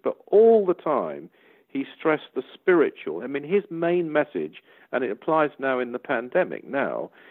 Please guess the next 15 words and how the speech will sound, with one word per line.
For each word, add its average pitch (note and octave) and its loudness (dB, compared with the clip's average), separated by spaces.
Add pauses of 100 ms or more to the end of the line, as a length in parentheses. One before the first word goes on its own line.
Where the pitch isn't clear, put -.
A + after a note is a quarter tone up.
(160)
is - -8
to C3 -4 (120)
send F3+ 2
out G#2+ 4
as A2+ -8
much D#3+ -2 (160)
spiritual C#3+ 0
energy G2+ -2
to - -8
the A2 -2
world G#2 2 (300)
as A2+ -2
you A#2+ -4
possibly B2+ -6
can. C#2+ -6